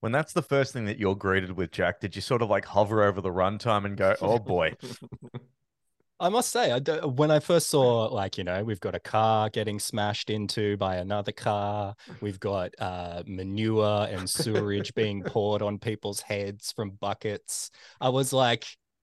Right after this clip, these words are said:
Speaker 3: "Attitude Era. This is what I
Speaker 2: <laughs> Yeah,
Speaker 3: came
Speaker 2: yeah.
Speaker 3: for." So I got, I, I, if I'm being honest, I'm like, "Awesome. This is, uh, this is what I love. Someone's gonna get sprayed with a beer hose."
Speaker 2: <laughs>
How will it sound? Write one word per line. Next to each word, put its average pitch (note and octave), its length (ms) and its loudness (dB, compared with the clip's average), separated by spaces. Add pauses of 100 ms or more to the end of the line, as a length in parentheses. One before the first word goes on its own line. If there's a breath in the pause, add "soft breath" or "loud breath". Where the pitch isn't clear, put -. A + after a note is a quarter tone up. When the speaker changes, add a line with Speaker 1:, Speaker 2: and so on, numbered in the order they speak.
Speaker 3:
"Attitude G2+ 480 -2
Era. F2 260 -8 (180)
This - 200 8
is - 180 8
what A2+ 100 10
I A2+ 60 10
Speaker 2:
<laughs> - 0 -
Yeah, A#2 60 6
Speaker 3:
came G2+ 300 0
Speaker 2:
yeah. A2 260 -4 (260)
Speaker 3:
for." D3+ 100 0
So C#3 180 4
I E3 160 8
got, F4+ 140 6
I, D3+ 380 6
I, D#3 40 4
if C#3+ 100 2
I'm F#3 80 4
being D#3 180 6
honest, E3+ 260 4
I'm D#3 100 0
like, B2 260 2
"Awesome. - 360 2 (100)
This - 180 -2
is, D#3 100 0
uh, D3 260 4
this D3+ 200 -4
is D#3 80 -8
what D#3 120 2
I D3+ 60 4
love. E3+ 300 -2
Someone's C#3 280 -2
gonna D3 160 -4
get C#3+ 200 -4
sprayed C3+ 580 -2
with C#3 160 -2
a D3 40 0
beer C3+ 320 0
hose." G#2 580 -8
Speaker 2:
<laughs> D3+ 60 8